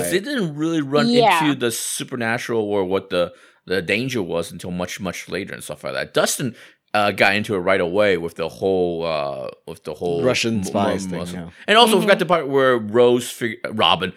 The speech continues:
Speaker 1: Robin
Speaker 3: Robin.
Speaker 1: figured out the code. That was brilliant. That was really good. I like that a lot.
Speaker 2: Yeah,
Speaker 1: So we should
Speaker 2: yeah.
Speaker 1: figure that. Yeah. So going back to Mike and those boys, yeah, they didn't enter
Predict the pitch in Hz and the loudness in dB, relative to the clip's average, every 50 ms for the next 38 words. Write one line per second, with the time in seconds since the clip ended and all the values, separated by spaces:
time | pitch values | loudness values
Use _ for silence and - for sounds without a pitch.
0 | - - - 104 147 165 170 170 - 160 156 143 143 135 131 127 127 - 107 90 | -12 -6 0 2 2 4 4 2 2 2 4 6 6 6 6 4 2 0 0 0
1 | - - 160 165 156 110 - 101 120 147 127 98 87 90 87 76 - - 110 113 | 2 4 4 6 6 6 4 4 2 2 2 0 -4 -6 -8 -6 -2 -2 -2 -2
2 | 95 87 90 80 73 - - - 87 90 90 85 - 71 - - 67 - - - | -2 -2 -6 -8 -8 -10 -8 -4 -2 -2 -2 -4 -6 -10 -10 -10 -12 -12 -14 -10
3 | _ 220 220 214 196 170 160 - - 73 - - 202 180 160 80 78 71 - - | _ 0 2 2 2 2 0 -4 -10 -10 -8 -6 -4 -4 -4 -4 -4 -6 -6 -8
4 | - - - - - 147 139 123 - 135 127 151 139 131 131 131 - 123 110 107 | -14 -20 -8 0 2 4 4 4 4 2 2 4 6 6 4 4 2 0 0 0
5 | 117 120 120 104 98 107 110 110 - - 101 101 98 - 165 180 143 - - 156 | 0 0 0 -2 0 -2 -2 -4 -6 -4 -2 -2 -2 0 0 0 0 0 0 -2
6 | 196 247 415 392 - - 196 185 - 190 175 170 165 | 0 0 0 -2 -2 -4 -6 -4 0 0 0 0 0